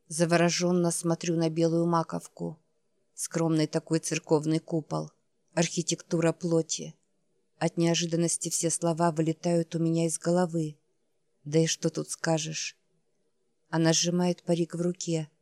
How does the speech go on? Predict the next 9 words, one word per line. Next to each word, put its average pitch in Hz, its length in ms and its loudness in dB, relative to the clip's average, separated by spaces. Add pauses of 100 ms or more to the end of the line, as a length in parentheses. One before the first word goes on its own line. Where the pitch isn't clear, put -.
(540)
Кудряшки 160 480 0
шевелятся, 156 720 -2
будто 165 300 4
нежные 170 380 4
отростки 170 500 -2
медузы. 165 640 -2 (480)
Венец 165 500 4
её 160 160 -2
славы. 156 540 -2